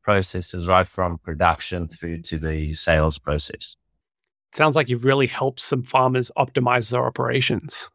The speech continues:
Speaker 2: I see that Aerobotics is not only concerned with helping farmers optimize their crop management,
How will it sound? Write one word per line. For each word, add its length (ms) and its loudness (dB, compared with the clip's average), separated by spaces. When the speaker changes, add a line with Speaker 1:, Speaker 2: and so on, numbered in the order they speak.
Speaker 2:
I 60 -4
see 180 2
that 180 2
Aerobotics 600 4
is 160 -2
not 160 4
only 180 2
concerned 480 -2
with 140 -2
helping 400 2
farmers 420 0
optimize 520 0
their 100 -2
crop 300 -2
management, 520 -4